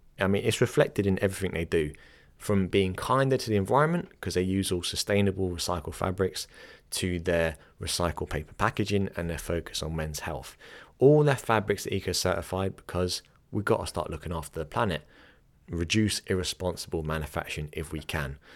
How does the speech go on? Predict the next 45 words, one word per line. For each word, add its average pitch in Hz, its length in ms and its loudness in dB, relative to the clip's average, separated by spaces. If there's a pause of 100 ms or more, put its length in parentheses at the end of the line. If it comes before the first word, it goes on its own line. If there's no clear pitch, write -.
(420)
Check 143 220 2
out 127 200 4
om 104 200 4
dot 101 220 2
com 87 380 0
forward 113 360 0
slash 90 480 -2
hashtag 95 460 -2
T - 160 -4
Y 90 140 2
L 82 140 2
P. 95 360 -4 (460)
Pick 151 260 -2
out 123 220 0
your 95 320 0
gear, 101 500 0
whatever 98 560 0
eco 92 380 -4
active 85 380 -4
wear 78 240 -2
tickles 82 360 -6
your 82 100 -2
fancy. 78 540 -4 (260)
And - 80 -6
when 104 100 2
you 104 60 2
put 123 200 0
in 113 60 -2
the 101 80 0
promo 104 360 0
code - 300 -2
Kevin, 113 460 0 (280)
you 98 100 -4
get - 200 -2
fifteen 107 500 -2
percent 85 460 -4
off. - 360 -4 (280)
That's - 200 -2 (120)
O 120 200 6
H 104 340 0
M 143 260 4
M 107 260 2
E 95 160 0
dot 101 240 0
com 135 240 2